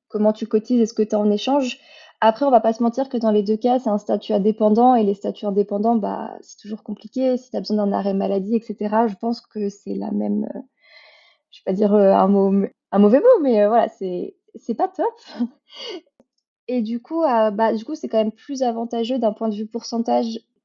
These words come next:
euh, l'Urssaf Limousin, parce que c'est que seize pour cent de cotisation, alors que les auto-entrepreneurs, c'est vingt-deux. Donc, bah, le calcul, il est vite fait. On n'a pas non plus envie de passer, euh,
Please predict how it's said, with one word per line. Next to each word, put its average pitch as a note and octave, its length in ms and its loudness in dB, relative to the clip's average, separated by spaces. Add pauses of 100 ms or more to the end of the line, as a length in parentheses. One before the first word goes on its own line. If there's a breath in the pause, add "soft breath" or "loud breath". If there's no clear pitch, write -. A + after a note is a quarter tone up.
(140)
euh, G3+ 160 -4
l'Urssaf G#3 440 -4
Limousin, G#3+ 400 2
parce B3+ 240 -6
que A3 120 -8
c'est G#3 160 -6
que A#3 160 -4
seize A3 340 -4
pour - 220 -20
cent A#3 120 -4
de A3+ 60 0
cotisation, A3+ 680 -4 (600 soft breath)
alors G#3+ 360 2
que - 120 -4
les G#3 200 2
auto-entrepreneurs, G#3+ 640 -2
c'est G#3+ 140 -4
vingt-deux. G3 560 0 (880 soft breath)
Donc, G#3+ 120 -2
bah, G#3 100 4
le G#3+ 100 0
calcul, A3 340 -2
il G#3+ 80 4
est G3 60 0
vite G3+ 200 -4
fait. B3 120 0
On A3+ 100 2
n'a G3+ 140 0
pas G#3+ 160 -2
non G#3+ 140 2
plus A3+ 200 -4
envie G#3 240 2
de G3+ 220 2
passer, G#3 560 -2
euh, G3+ 240 -2